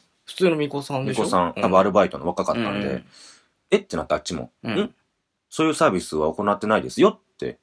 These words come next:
Speaker 1: うん。
Speaker 2: 言ったんですよ。
Speaker 1: サービスっていうか、な-、
Speaker 2: うん。
Speaker 1: 意味わかんないからね。
Speaker 2: っていうのを、その、
Speaker 1: うん。
Speaker 2: ちゃんと多分そこに雇われてる、
Speaker 1: うん。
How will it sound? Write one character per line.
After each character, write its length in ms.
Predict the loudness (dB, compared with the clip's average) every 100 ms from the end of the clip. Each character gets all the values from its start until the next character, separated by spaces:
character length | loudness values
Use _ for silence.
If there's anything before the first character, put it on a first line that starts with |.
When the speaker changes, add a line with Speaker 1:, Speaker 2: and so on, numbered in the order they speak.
| -8
Speaker 1:
う 80 | -6
ん。 220 | -8 -6
Speaker 2:
言 100 | -4
っ 20 |
た 120 | 0 0
ん 40 |
で 60 | 2
す 100 | 0
よ。 60 |
Speaker 1:
サ 60 | -2
ー 40 |
ビ 100 | -2
ス 120 | -4 -6
っ 20 |
て 80 | -8
い 40 |
う 80 | -14
か、 80 | -18 _
な-、 120 | -4 -4
Speaker 2:
う 20 |
ん。 200 | -4 -2
Speaker 1:
意 120 | 0
味 80 | 2
わ 80 | 0
か 100 | -2
ん 80 | -6
な 80 | -2
い 20 |
か 60 |
ら 40 | 0
ね。 60 |
Speaker 2:
っ 60 | 2
て 0 |
い 80 | 0
う 40 |
の 100 | 0
を、 200 | 2 0 -2 -10
そ 160 | -4 -2
の、 460 | 0 -2 -2 -4 -10 _ _
Speaker 1:
う 20 | _
ん。 20 | -20 -20 _ -2
Speaker 2:
ち 60 |
ゃ 40 | 2
ん 20 |
と 20 |
多 80 | 4
分 80 | 2
そ 80 | 0
こ 80 | 2
に 60 |
雇 200 | 4 4
わ 100 | 2
れ 80 | 2
て 140 | -2
る、 280 | -2 -2 -4 -8
Speaker 1:
う 80 | -6
ん。 180 | -6